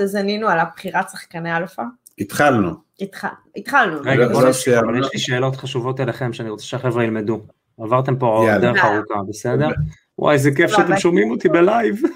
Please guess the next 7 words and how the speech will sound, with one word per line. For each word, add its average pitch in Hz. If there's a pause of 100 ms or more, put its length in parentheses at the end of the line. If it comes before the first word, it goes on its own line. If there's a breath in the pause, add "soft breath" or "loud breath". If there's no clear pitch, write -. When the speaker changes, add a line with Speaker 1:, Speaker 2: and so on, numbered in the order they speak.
(240)
Speaker 3:
<laughs> 359
Speaker 1:
אם 294
מישהו 311 (100)
רוצה 311
לשמוע 294
את 294 (240)
הזה, 254